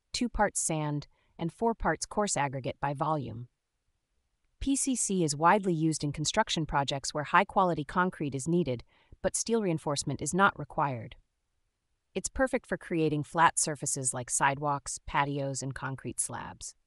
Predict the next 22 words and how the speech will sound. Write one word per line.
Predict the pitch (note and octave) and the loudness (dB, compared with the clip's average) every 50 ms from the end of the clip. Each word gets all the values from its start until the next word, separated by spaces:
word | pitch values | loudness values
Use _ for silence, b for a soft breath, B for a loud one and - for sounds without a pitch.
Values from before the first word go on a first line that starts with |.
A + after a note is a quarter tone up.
| _ _ _ _ _ _ _ | _ _ _ _ _ _ _
P | - C#4+ C#4+ | 0 0 0
C | - - C#4+ B3+ | 2 0 0 -2
C | - - - F3+ F#3 - - | 0 0 0 0 0 0 0
is | E3+ - | 2 4
also | F#3+ G3+ D#3+ - - E3+ | 4 4 4 4 2 0
used | D3+ D3 D3+ D3 C#3+ C#3 - | 0 0 0 0 0 0 0
in | D#3+ D#3+ D3 | 0 0 2
building | - E3 E3+ E3 F3 E3 | 2 2 2 2 2 0
foundations | D3+ - D#3 D3 D3 C3+ C#3+ D3 D#3 - - C3 A#2 A#2+ B2 - | 0 0 0 0 0 0 -2 -2 -2 -2 -4 -4 -6 -6 -6 -8
to | - - F3 | -8 -10 -6
prevent | - - F3 D3+ G3+ A3 A#3 A3+ - | -4 -4 0 2 4 4 2 2 -2
the | C4+ G#3 | -2 -2
reinforcing | F3+ F#3 F3+ E3 - - F3 F3 E3 - D#3+ D#3 | 0 0 0 0 0 -2 -4 -4 -2 -2 -4 -4
steel | - - - - F3+ F3 D#3 D3 | -4 -4 -4 -2 0 0 0 -2
from | - - - D3+ C#3 | -2 -4 -6 -6 -6
coming | - - F3 F3 E3+ D#3+ - | -4 -2 -2 0 0 -2 -2
into | - D#3+ D#3 - D3 | -4 -4 -4 -4 -6
direct | C3+ D3 C#3+ D#3+ E3+ - - - - | -6 -2 -2 -2 -2 -2 -4 -12 -6
contact | - F#3 E3+ E3+ E3+ - - C3+ C3+ - - - | -2 0 0 0 0 -2 -4 -6 -6 -8 -10 -12
with | C#3+ C#3 - | -14 -12 -8
the | - C#3+ | -6 -6
soil, | - - - F3+ E3+ C#3 G#2+ F2+ A#2 | -4 0 0 2 0 0 -2 -6 -12